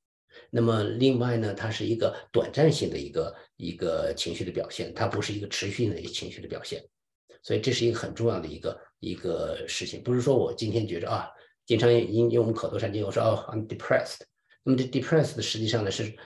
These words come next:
很多讲的是我们的，是 feel sad，但并不是 depression，所以这个时间和它的严重度是完全不一样的。另外一个很重要的一个事情，就是说我们叫 grief，grief 就是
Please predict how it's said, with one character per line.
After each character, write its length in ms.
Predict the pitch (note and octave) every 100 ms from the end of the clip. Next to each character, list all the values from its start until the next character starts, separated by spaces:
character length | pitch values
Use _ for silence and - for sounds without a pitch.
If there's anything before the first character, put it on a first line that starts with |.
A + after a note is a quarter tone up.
| -
很 160 | - F#2
多 100 | B2
讲 260 | B2 -
的 60 | G2+
是 140 | -
我 40 | A2
们 80 | -
的， 160 | -
是 220 | - - - -
feel 220 | - B2+ B2
sad， 420 | - A#2+ - - _
但 200 | G#2+ G2+
并 160 | A2+ G#2
不 60 | -
是 100 | -
depression， 480 | A#2 A2+ G#2+ - - _ - -
所 120 | -
以 280 | A2 A2+ A2 - _ _ - - -
这 120 | A#2+
个 80 | -
时 240 | - G#2+
间 240 | G#2+ B2 A#2
和 120 | A2+
它 100 | A2+
的 60 |
严 200 | F2 F2+
重 140 | B2+ B2+
度 220 | - -
是 160 | - F#2+
完 120 | E2
全 160 | F2+ F2+
不 100 | F2
一 60 | E2+
样 220 | E2+ -
的。 80 | - - - _ _ _ _ - - _ - - _ _ -
另 200 | C#3 C3+
外 220 | D3 A#2+
一 240 | G#2+ G#2+
个 100 | G#2+
很 180 | G2+ -
重 160 | - A2
要 80 | G2
的 80 |
一 60 | F#2
个 60 | F#2+
事 140 | A2
情， 100 | F#2+
就 40 |
是 60 | -
说 160 | A#2+ - -
我 60 | -
们 80 | G2+
叫 100 | A2
grief，grief 840 | G#2+ C3+ - - - - C#3 A#2
就 140 | A#2+
是 400 | - G#2+ F2 -